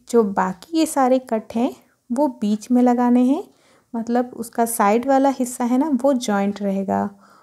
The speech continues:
उधर नहीं जाएगा। अब दूसरे साइड से ऐसे तिरछा कट लगाना है, देखिए इस तरह से। आप देख सकते हैं मैंने जो इसका एंडिंग पॉइंट है उसको अलग नहीं किया है। अब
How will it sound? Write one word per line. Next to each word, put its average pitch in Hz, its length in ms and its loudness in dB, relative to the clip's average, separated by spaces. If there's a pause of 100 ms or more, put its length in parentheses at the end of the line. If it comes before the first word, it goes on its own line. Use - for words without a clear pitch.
(140)
उधर 254 320 -2
नहीं 202 260 2
जाएगा। 196 480 -4 (400)
अब 233 200 -4 (100)
दूसरे 247 360 -2
साइड 285 260 2
से 294 220 0
ऐसे 240 280 0 (160)
तिरछा 240 380 -4
कट 214 280 -4
लगाना 196 340 0
है, 190 180 -2
देखिए 202 380 -4
इस 247 320 -8
तरह 196 260 0
से। - 260 -8 (3000)
आप 208 240 -2
देख 233 240 2
सकते 277 360 -4
हैं 294 200 0
मैंने 220 320 2
जो 220 140 2
इसका 220 320 -4
एंडिंग 220 520 2
पॉइंट 208 300 -2
है 302 180 0
उसको 220 380 -4
अलग 226 440 0
नहीं 202 300 2
किया 202 260 -2
है। 190 220 -2 (800)
अब 294 180 -2